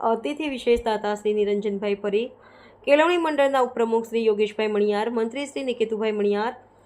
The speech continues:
શર્મિષ્ઠાબેન પરીખ અને મનીષાબેન પરીખ, ટ્રસ્ટી શ્રી રાકેશભાઈ મણિયાર,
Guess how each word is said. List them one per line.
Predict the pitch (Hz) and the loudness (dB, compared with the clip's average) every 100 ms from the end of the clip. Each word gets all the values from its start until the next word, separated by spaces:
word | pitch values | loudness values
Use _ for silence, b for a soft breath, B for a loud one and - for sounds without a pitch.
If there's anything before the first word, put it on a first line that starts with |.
| b b - | b b 0
શર્મિષ્ઠાબેન | 285 320 349 320 320 294 | 0 0 0 -2 -2 0
પરીખ | 262 254 247 | 0 0 0
અને | |
મનીષાબેન | 240 233 226 220 226 220 | 0 0 -2 0 0 0
પરીખ, | 214 220 | -2 0
ટ્રસ્ટી | 220 220 220 277 | -2 -4 -4 -8
શ્રી | 269 254 | -4 -2
રાકેશભાઈ | 226 226 208 220 214 | -2 -2 -4 -4 0
મણિયાર, | 208 202 233 | 0 0 -4